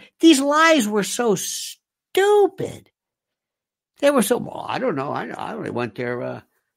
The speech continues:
you're in the twenty-two thousand text by me. And, and, and, and still remember what I'm saying.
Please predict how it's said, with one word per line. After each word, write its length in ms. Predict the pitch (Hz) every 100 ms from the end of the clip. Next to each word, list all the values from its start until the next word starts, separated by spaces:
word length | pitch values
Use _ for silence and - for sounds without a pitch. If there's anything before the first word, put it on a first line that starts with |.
| _ _ _ _ _ _ _ -
you're 100 | 339
in 60 |
the 260 | 311 - -
twenty-two 760 | - 302 311 277 - - 285 269
thousand 480 | 247 262 214 202
text 280 | - 220 -
by 80 | 196
me. 160 | 196 196 - - _
And, 160 | 269 262
and, 240 | 233 254 -
and, 200 | 240 233 -
and 140 | 208
still 260 | - - 233
remember 220 | 170 160
what 100 | 139
I'm 100 | 117
saying. 300 | - - -